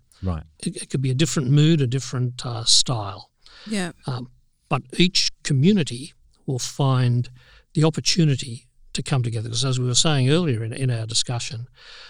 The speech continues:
Speaker 2: the belonging is the beginning,
Speaker 1: Right.
Speaker 2: which then leads to believing, which in turn leads to behaving.
Speaker 1: Right.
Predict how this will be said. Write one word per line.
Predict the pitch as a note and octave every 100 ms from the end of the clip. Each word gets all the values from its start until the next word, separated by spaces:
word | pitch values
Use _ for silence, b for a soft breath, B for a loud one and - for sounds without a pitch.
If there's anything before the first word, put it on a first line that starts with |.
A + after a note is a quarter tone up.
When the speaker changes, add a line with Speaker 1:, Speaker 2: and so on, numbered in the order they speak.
| B -
Speaker 2:
the | C#3
belonging | C3+ D3 G3 F3 C#3 C3 - _ _
is | - - -
the | B2+
beginning, | B2 B2 A#2+ G#2+ G#2+ - _
Speaker 1:
Right. | G2 D#2 D2+ -
Speaker 2:
which | C#3+ -
then | - C3 C#3
leads | E3 F#3+ F3 - - - - _ _ -
to | D#3
believing, | B2 A#2 A2+ A2 A#2+ C3+ - - _
which | C3+ -
in | C3
turn | - - D#3 D3 C3+ C3
leads | B2+ B2+
to | -
behaving. | B2 A2 - A#2+ G#2+ - _ _ _
Speaker 1:
Right. | F2+ D#2